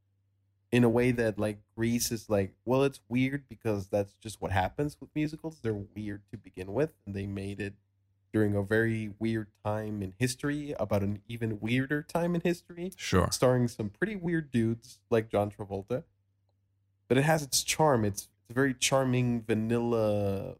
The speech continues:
Speaker 1: movie for, like, an eighties crowd. And this is very weird. This is very strange.
Speaker 2: So, uh, yeah,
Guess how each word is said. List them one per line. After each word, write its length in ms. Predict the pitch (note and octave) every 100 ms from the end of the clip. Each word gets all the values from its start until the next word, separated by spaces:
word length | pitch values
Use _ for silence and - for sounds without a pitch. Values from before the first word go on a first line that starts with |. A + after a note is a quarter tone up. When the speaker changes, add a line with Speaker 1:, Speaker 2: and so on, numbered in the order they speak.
| _
Speaker 1:
movie 460 | A2 A#2+ A#2+ A2 G#2+
for, 200 | - A2
like, 220 | F#2+ G2
an 80 | F#2
eighties 300 | F#2+ G#2 A#2
crowd. 380 | - D3+ D#3+ E3+ _ _ _ _ _ _ _ _ _ _ _ _ _ _ _
And 380 | A2 A2+ A2+ G#2+ G2+
this 220 | E3 G3
is 240 | B2 G2+ F#2
very 300 | A2 B2 A2
weird. 360 | F2+ F#2 E2+ - _ _ _
This 140 | - E3
is 80 | D#3+
very 260 | A#2 G2+
strange. 380 | F#2+ - F#2 F#2 _ _ _ _ _ _ _ _ _ _ _ _
Speaker 2:
So, 880 | - - F2+ F2+ F2 F2+ F2+ F2 E2 F2+ -
uh, 520 | F2 E2+ E2 E2 D#2+ D#2+ _ _ _ _ _ _ _ _ _ _ -
yeah, 320 | G#2+ G2+